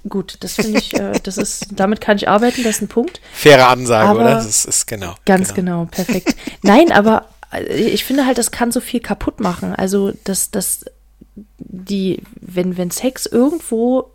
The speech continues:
Speaker 1: mit Scham besetzt ist, dann macht das, kann das Beziehungen kaputt machen, es kann das Selbstbild kaputt
Speaker 2: Ja,
Speaker 1: machen.
Speaker 2: klar.
Speaker 1: Ähm, in der Hinsicht, oh mein Gott, ich hatte jetzt schon, äh,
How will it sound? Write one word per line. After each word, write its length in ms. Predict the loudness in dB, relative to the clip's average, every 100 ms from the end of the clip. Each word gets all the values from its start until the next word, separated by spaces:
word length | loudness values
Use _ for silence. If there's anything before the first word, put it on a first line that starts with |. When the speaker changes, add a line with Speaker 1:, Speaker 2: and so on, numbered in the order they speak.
| -12
Speaker 1:
mit 180 | -6 -4
Scham 600 | -4 -4 -4 -4 -4 -8
besetzt 480 | -6 -6 -4 -2 -4
ist, 320 | -6 -10 -10 -14 -20 -14 -10 -10 -12 -16 -12 -6
dann 420 | -4 -4 -6 -10 _ _ _ _ -8
macht 340 | -4 -4 -2
das, 180 | -4 -4
kann 180 | -4 -4
das 300 | -4 -6 _ -8
Beziehungen 560 | -4 0 2 2 0
kaputt 340 | -4 -8 -8 -4
machen, 280 | -4 -4 -8
es 120 | -8
kann 180 | -8 -8
das 140 | -4
Selbstbild 520 | 0 0 -2 -6 -6 -6
kaputt 320 | -10 -6 -6
Speaker 2:
Ja, 60 |
Speaker 1:
machen. 140 | -4 -2
Speaker 2:
klar. 320 | 0 0 -2
Speaker 1:
Ähm, 280 | -6 -8 -8 -12 -20 -6
in 160 | -2 2
der 160 | 2
Hinsicht, 540 | 2 0 0 -4 -4 -4
oh 80 | -2
mein 180 | 0
Gott, 260 | 0 0 -2 -14
ich 200 | -10 -6
hatte 160 | -4 -2
jetzt 220 | -4 -4
schon, 280 | -6 -6 -6
äh, 420 | -6 -6 -8